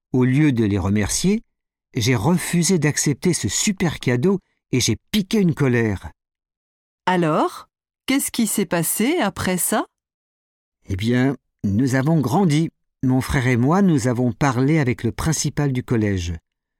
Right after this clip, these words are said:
Speaker 1: Nous avons décidé de ne plus être dans la même classe. Comme ça, nous avons changé d'emploi du temps et de groupe d'amis. Maintenant, chacun a sa propre vie sociale et c'est très bien comme ça.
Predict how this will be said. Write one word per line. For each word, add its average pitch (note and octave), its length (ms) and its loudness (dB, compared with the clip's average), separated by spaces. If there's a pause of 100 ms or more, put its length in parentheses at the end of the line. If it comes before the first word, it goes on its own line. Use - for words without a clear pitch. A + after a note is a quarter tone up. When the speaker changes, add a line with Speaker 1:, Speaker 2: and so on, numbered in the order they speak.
(420)
Speaker 1:
Nous A#2+ 180 0
avons B2+ 160 2
décidé D#3 540 0 (240)
de B2+ 140 2
ne B2 100 2
plus F3 320 0
être G3+ 320 0
dans A#2 200 0
la A2 120 2
même D#3 240 2
classe. G#2+ 460 -2 (560)
Comme F#2+ 160 0
ça, G3+ 240 -2 (440)
nous A#2+ 140 0
avons C3 160 2
changé C#3+ 420 0
d'emploi C#3+ 380 0
du G#2+ 160 0
temps F#3+ 320 -2 (320)
et F3+ 100 2
de F#3+ 120 4
groupe D#3+ 240 0
d'amis. C3+ 380 0 (1120)
Maintenant, A#2 500 0 (380)
chacun G3 440 0
a F3+ 40 0
sa - 180 -2
propre G3 400 -2
vie C#3+ 80 0
sociale F3 640 0 (460)
et A2 80 0
c'est G2 200 -2 (140)
très G3 240 0
bien E3+ 220 2
comme G#2 200 -2
ça. D#2+ 280 -4